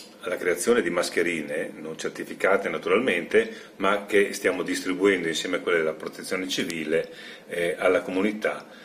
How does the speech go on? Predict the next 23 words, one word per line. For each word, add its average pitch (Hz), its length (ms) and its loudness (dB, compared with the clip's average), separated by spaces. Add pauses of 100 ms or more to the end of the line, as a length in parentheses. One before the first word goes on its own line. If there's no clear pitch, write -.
(540)
La 110 120 6
distribuzione 127 760 4
avviene 107 360 4
non 104 260 4
porta 101 300 4
a - 20 6
porta, 101 460 6
ma 101 120 2
attraverso, 95 840 4
eh, 82 640 -2 (520)
i - 60 -8
due 101 220 4
punti 101 280 -2
vendita 87 420 0
della 82 200 2
cooperativa, 85 720 0
cioè 87 240 4
dove 85 260 2
l'afflusso 90 520 0
è 82 40 0
maggiore 78 480 -2
di 78 140 -8
gente, 69 500 -10